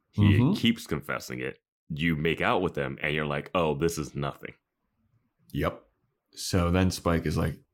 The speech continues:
Speaker 2: "No, you know it wasn't just that." And then Buffy's like, "You know what? You know when I kissed you, you know it was me thinking about Giles, right?" And Spike goes, "You know, I always did wonder about you too."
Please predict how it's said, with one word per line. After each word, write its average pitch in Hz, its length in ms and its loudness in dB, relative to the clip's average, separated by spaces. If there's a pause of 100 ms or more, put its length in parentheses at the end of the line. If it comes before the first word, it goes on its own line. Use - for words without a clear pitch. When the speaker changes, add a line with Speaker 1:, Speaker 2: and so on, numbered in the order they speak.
(640)
Speaker 2:
"No, 110 400 2
you 131 200 4
know 113 220 6
it - 80 0
wasn't 147 320 -2
just - 240 -6
that." - 360 -4
And 87 140 0
then 80 100 -4
Buffy's 78 340 -4
like, - 220 -4
"You 131 80 4
know 170 120 4
what? 156 360 0 (720)
You 107 140 4
know 131 160 6
when 202 160 4
I 156 120 2
kissed - 480 -2
you, 156 300 0 (260)
you 127 360 6
know 156 580 4 (800)
it 127 140 6
was 104 320 4
me 123 480 6
thinking 107 380 4
about 90 340 2
Giles, 107 540 4
right?" 90 440 4 (720)
And 87 160 2
Spike - 360 -4
goes, 76 380 0
"You 107 100 4
know, 180 200 2
I 190 140 -2
always 190 400 0
did 160 240 4
wonder 90 360 4
about 87 400 2
you 90 160 4
too." 113 440 2